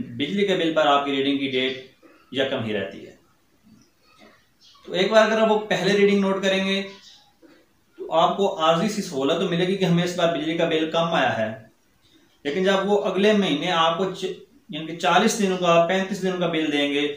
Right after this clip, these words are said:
जब आपकी यूनिट्स यानी कि इंक्रीज होती जाएंगी, जब ये unit दो सौ से तीन सौ होती हैं या तीन सौ से चार सौ होती हैं तो उनके rate double double होते जाते हैं। यानी कि पहले अगर बिजली के रेट्स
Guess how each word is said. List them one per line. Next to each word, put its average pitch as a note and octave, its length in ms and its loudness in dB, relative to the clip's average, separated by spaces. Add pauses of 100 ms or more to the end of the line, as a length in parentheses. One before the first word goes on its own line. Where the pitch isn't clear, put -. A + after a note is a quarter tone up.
(280)
जब D#3+ 180 2
आपकी F#3 320 4
यूनिट्स F#3 420 -4 (1000)
यानी E3 160 -6
कि F#3 80 0
इंक्रीज F#3 420 0
होती E3+ 200 0
जाएंगी, E3 280 0
जब F#3+ 240 -2
ये G3+ 140 2
unit G3 260 0
दो F3 200 0
सौ F#3+ 200 0
से F#3+ 200 0 (180)
तीन F#3+ 140 -2
सौ F#3 160 0
होती F3 180 -2
हैं F3 80 -2
या F3 160 -2
तीन F#3 100 -4
सौ G3 160 -6
से F#3 140 -4
चार E3 320 2
सौ F#3+ 140 -2
होती D#3+ 300 -2
हैं D#3+ 160 -2 (400)
तो G3 80 -2
उनके G#3+ 280 0
rate G3+ 280 2
double G#3+ 280 4
double G#3 180 2
होते F3 240 2
जाते A#2+ 300 0
हैं। G#2+ 160 -6 (640)
यानी D3+ 140 -8
कि F#3 60 0
पहले F#3+ 260 0
अगर G3 160 0
बिजली F#3 220 2
के F#3+ 140 0 (440)
रेट्स E3+ 260 -2